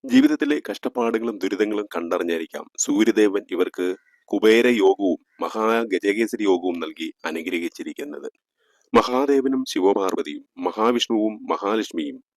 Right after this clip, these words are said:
സാക്ഷാൽ ഗണപതി ഭഗവാനും ഇവരുടെ ജീവിതത്തെ ധന്യമാക്കി തീർക്കുന്ന സമയമാണ് കടന്നു വരുന്നത്. ദീർഘകാലമായുള്ള പരിശ്രമങ്ങൾക്ക് ഫലമുണ്ടാകും. പല കാര്യങ്ങളും പ്രതീക്ഷിക്കുന്നത് പോലെ സമയത്ത് തന്നെ ചെയ്തു തീർക്കാൻ ഇവർക്ക് സാധിക്കും.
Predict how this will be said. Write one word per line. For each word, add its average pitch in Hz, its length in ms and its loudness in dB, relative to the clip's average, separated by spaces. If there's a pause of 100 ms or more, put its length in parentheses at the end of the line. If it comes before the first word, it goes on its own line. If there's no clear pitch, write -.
(100)
സാക്ഷാൽ 107 520 0 (100)
ഗണപതി 104 320 0
ഭഗവാനും 87 520 0 (200)
ഇവരുടെ 90 320 2 (100)
ജീവിതത്തെ 95 460 -2 (280)
ധന്യമാക്കി 107 640 -4
തീർക്കുന്ന 92 340 -4
സമയമാണ് 82 560 -4 (140)
കടന്നു 76 260 -6
വരുന്നത്. 69 360 -8 (460)
ദീർഘകാലമായുള്ള 123 840 6
പരിശ്രമങ്ങൾക്ക് 101 760 0 (120)
ഫലമുണ്ടാകും. 95 680 2 (400)
പല 127 340 8
കാര്യങ്ങളും 120 460 8
പ്രതീക്ഷിക്കുന്നത് 123 720 6
പോലെ 104 280 8
സമയത്ത് 107 600 4
തന്നെ 101 140 2
ചെയ്തു 90 340 2
തീർക്കാൻ 104 340 2
ഇവർക്ക് 90 240 0
സാധിക്കും. 90 580 0